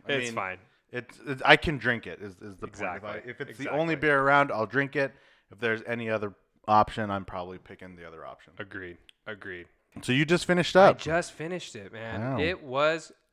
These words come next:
Speaker 2: um, it was interesting. A lot of, it was a roller coaster ride for sure.
Speaker 1: Mm-hmm.
Speaker 2: Episode one for me, by far, strongest episode.
Speaker 1: Great.
Speaker 2: It was so good.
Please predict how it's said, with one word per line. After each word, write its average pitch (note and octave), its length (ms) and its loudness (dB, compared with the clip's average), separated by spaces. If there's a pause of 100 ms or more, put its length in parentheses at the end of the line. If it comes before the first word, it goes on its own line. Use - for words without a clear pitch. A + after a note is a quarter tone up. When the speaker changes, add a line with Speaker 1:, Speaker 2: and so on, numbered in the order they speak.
(200)
Speaker 2:
um, A#2 540 -4 (180)
it C3 180 -12
was C3+ 280 -10
interesting. G#2+ 680 -14
A G2 60 -20
lot B2+ 220 2
of, C#3+ 160 -2 (120)
it D#3+ 40 -10
was C3 120 -8
a B2 60 -6
roller C#3+ 240 0
coaster F3 400 -4
ride D#3 240 4
for G3+ 140 -4
sure. A#2+ 400 -6 (460)
Speaker 1:
Mm-hmm. G2+ 200 -2 (340)
Speaker 2:
Episode F3+ 460 -4
one B2 420 -4 (300)
for A#2+ 100 -10
me, A#2+ 280 -6
by G2+ 200 -6
far, F#2+ 460 -8
strongest F#2 400 -16
episode. - 380 -18
Speaker 1:
Great. - 540 -12
Speaker 2:
It A2+ 140 -12
was G#2+ 140 -14
so F#2+ 400 -12
good. - 180 -18